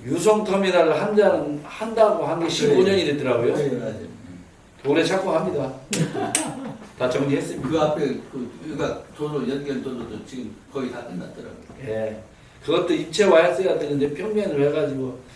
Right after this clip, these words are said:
Speaker 1: 다시 또 설계하고 있습니다. 입체화를.
Speaker 2: 아, 그 입체화해야 돼요. 평면하면 그 마찬가지예요. 옛, 옛 도로망이에요.
Speaker 1: 그러니까요. 그래서
Speaker 2: 제가 거기 살기 때문에 잘 알아요.
Speaker 1: 시장이든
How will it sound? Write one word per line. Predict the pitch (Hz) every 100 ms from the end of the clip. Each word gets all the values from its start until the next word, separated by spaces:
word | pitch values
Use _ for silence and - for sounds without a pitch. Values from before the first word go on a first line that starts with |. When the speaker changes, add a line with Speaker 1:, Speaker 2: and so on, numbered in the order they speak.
| - - -
Speaker 1:
다시 | 143 165 -
또 | 180
설계하고 | 160 175 170 151 123
있습니다. | 139 131 113
입체화를. | 117 - 117 104 101 101 101 98 - - - -
Speaker 2:
아, | - - 104 -
그 | 104 92 87 -
입체화해야 | 240 - - - 98 -
돼요. | - - - - -
평면하면 | 247 254 214 147 117 110
그 | 120 110
마찬가지예요. | - - 165 139 - -
옛, | 139 147 -
옛 | - -
도로망이에요. | - 156 147 117 104 110 139 120 -
Speaker 1:
그러니까요. | 123 123 151 151 - 107 98 - - 95 -
그래서 | 123 143 117 107 110 120 110 - - - - - - - - - - -
Speaker 2:
제가 | - 135 107 -
거기 | 131 120
살기 | 143 135 123 - - -
때문에 | 110 107
잘 | - 101
알아요. | - - - - -
Speaker 1:
시장이든 | - - 165 160 156 147 135 123 117 110 104